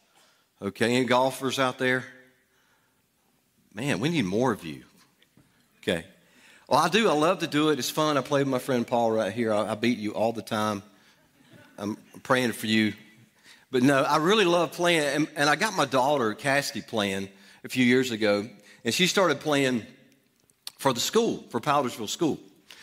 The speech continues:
Now, I don't know if you know, but it's really difficult sport, especially in tournaments, because it's different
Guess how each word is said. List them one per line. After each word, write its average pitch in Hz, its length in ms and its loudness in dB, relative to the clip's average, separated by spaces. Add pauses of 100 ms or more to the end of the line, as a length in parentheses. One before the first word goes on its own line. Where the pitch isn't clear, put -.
(260)
Now, 139 120 4
I 208 60 4
don't 226 80 0
know 208 120 2
if - 140 -8
you 156 80 -2
know, 151 300 4
but 120 200 -4
it's 165 220 0
really 165 260 2
difficult 131 440 -2
sport, 95 560 -2 (840)
especially 170 520 0
in 120 120 0
tournaments, 104 840 -6 (600)
because 143 280 0
it's 196 100 -4
different 170 480 0